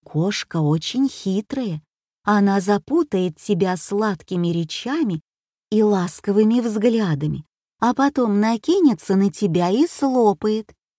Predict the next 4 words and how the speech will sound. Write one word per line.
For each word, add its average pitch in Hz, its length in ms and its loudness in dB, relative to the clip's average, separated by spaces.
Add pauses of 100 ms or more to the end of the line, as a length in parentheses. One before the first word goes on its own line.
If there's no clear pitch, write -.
(140)
Никогда 170 760 2
не 254 160 4
забывай 262 600 2
этого. 156 500 -2